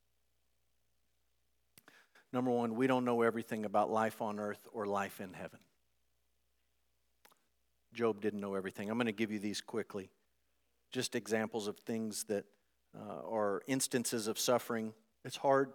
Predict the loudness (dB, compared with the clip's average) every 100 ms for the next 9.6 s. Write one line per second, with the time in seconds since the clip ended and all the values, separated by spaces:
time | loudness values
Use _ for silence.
0 | -12 _ _ _ _ -2 0 0 -2 -4
1 | 0 2 4 2 0 0 0 0 0 0
2 | 2 4 2 4 6 4 2 0 2 2
3 | 2 4 4 2 -2 -6 -4 -2 0 2
4 | 0 -2 2 2 4 0 -2 0 0 -2
5 | -8 _ -4 -2 -2 -4 -4 -4 0 2
6 | 0 -6 -20 _ 0 2 2 0 2 2
7 | 4 4 6 4 2 -2 -2 0 0 0
8 | 0 -2 -4 -4 -2 -2 -4 -6 -4 -4
9 | -4 -2 -2 -2 -6